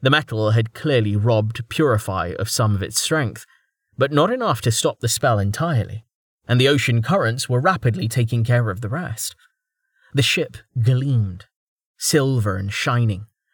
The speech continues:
visible for all to see. Rain released an aura focus empowered pulse of detection, just to check, but the spell swore that it wasn't there. "Nice work," Amelia said in his mind.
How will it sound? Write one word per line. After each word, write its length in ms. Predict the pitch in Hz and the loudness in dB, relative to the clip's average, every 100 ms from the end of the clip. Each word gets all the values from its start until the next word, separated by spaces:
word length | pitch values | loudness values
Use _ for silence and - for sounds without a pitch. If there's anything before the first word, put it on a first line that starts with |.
| _ | _
visible 500 | 127 165 160 143 151 | 0 2 2 2 2
for 260 | 143 - 135 _ | 0 -2 -6 _
all 360 | 143 139 131 120 | 0 2 0 0
to 140 | 123 | -2
see. 380 | - 113 98 - _ _ _ _ | -2 -4 -6 -14 _ _ _ _
Rain 480 | 120 117 113 107 107 - _ | 0 2 4 0 -4 -10 _
released 460 | 110 110 117 113 123 | 0 2 2 0 0
an 100 | 120 | 0
aura 340 | 135 143 127 | 2 4 2
focus 580 | 113 135 120 120 - - - | 2 -2 0 0 0 -6 -2
empowered 640 | 123 113 113 107 107 104 - | 0 0 0 0 0 -4 -4
pulse 340 | 110 - - | -4 -4 -8
of 100 | 95 | -8
detection, 540 | 98 - 117 - 95 - _ _ _ - | -6 -6 -6 -8 -12 -14 _ _ _ -2
just 220 | 165 - | 0 0
to 80 | 107 | -4
check, 380 | - - - - _ _ _ _ _ _ _ _ _ | -4 -6 -10 -18 _ _ _ _ _ _ _ _ _
but 140 | - | -2
the 60 | - | 2
spell 520 | - - 185 123 117 | 0 2 2 2 2
swore 640 | - - - 165 185 95 | 2 2 0 0 -2 -2
that 140 | 107 143 | 0 0
it 80 | 127 | 0
wasn't 380 | 123 107 104 | 0 0 0
there. 420 | 107 160 135 - - _ _ _ _ _ _ _ _ | 0 0 0 -6 -12 _ _ _ _ _ _ _ _
"Nice 440 | 196 202 180 - | 0 2 2 0
work," 360 | 214 214 - - _ _ _ _ | -2 -4 -6 -20 _ _ _ _
Amelia 400 | 123 113 95 85 | 2 2 2 -2
said 340 | 110 104 98 113 | 0 0 2 2
in 80 | |
his 140 | 101 101 | 2 2
mind. 300 | 101 98 | 0 0